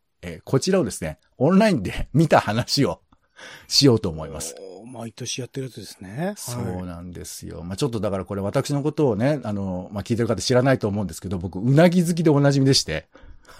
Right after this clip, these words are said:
Speaker 2: うんうんうん。
Speaker 1: <laughs> ね、まあ、し-、まあ、わかんないと思う。
Speaker 2: なんでうなぎ好きなんですか、ちなみに。
Speaker 1: ね。いや、僕ね、まあ、
Speaker 2: やっぱ前世、
Speaker 1: 多分に
Speaker 2: 前世がそうだった？
Speaker 1: 前世なのかな。前世からニュルニュル、ニョロニョロ。あの、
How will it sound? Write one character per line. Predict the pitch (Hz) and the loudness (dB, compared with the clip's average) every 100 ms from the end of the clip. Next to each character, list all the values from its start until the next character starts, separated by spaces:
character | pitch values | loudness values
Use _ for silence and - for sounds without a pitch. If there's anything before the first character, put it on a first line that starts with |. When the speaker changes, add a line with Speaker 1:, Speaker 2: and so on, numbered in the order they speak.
| 311 | 2
Speaker 2:
う | 175 | 2
ん | |
う | |
ん | 165 | 0
う | 117 | -2
ん。 | 117 101 - 98 85 - - | -4 -8 -12 -14 -16 -18 -18
Speaker 1:
<laughs> | 139 - - | -20 -14 -2
ね、 | 160 | 0
ま | 120 | 0
あ、 | |
し-、 | 98 - 139 - | -2 -4 -6 -4
ま | 123 | 0
あ、 | 120 | 0
わ | 104 | 2
か | - 190 | 6 6
ん | |
な | 156 | 6
い | 403 | 4
と | 415 | 6
思 | |
う。 | 320 | 4
Speaker 2:
な | 202 | 4
ん | |
で | 190 | 4
う | |
な | 202 | 6
ぎ | 196 185 | 4 2
好 | 190 | -2
き | 190 | 0
な | 185 165 | 0 0
ん | |
で | 113 | -4
す | - | -10
か、 | 98 | -14
ち | 110 | -12
な | 101 | -12
み | 90 | -12
に。 | 90 104 _ _ | -14 -16 _ _
Speaker 1:
ね。 | 90 117 131 127 117 - _ _ _ | -2 2 2 2 -2 -8 _ _ _
い | 104 | -6
や、 | 104 | -4
僕 | 87 120 - 98 | 0 -2 -2 -2
ね、 | 101 113 110 92 78 71 - - _ _ _ _ _ _ _ _ _ _ _ _ _ | 0 0 0 -4 -8 -12 -20 -20 _ _ _ _ _ _ _ _ _ _ _ _ _
ま | 113 98 | -12 -12
あ、 | - _ _ _ _ 117 | -14 _ _ _ _ -6
Speaker 2:
や | 120 - | 0 2
っ | |
ぱ | 170 | 6
前 | - - | 8 6
世、 | - | 4
Speaker 1:
多 | 131 | -4
分 | |
に | 127 | 2
Speaker 2:
前 | 196 | 2
世 | - 120 | 2 -4
が | |
そ | - 110 | -8 -12
う | |
だ | |
っ | 85 | -12
た？ | - - | -6 0
Speaker 1:
前 | 160 170 160 | 4 4 4
世 | - 139 | 4 6
な | 135 135 | 6 6
の | 131 | 6
か | 127 | 4
な。 | 123 107 - | 2 2 4
前 | 214 196 | 6 6
世 | - 175 | 4 8
か | 220 | 10
ら | 175 | 10
ニ | 151 180 | 10 10
ュ | |
ル | 175 | 12
ニ | 160 143 | 10 8
ュ | |
ル、 | 131 | 6
ニ | 123 170 | 8 10
ョ | |
ロ | 175 | 10
ニ | 139 | 8
ョ | 113 | 6
ロ。 | 101 - - | 2 0 6
あ | 208 - | 8 8
の、 | 202 | 6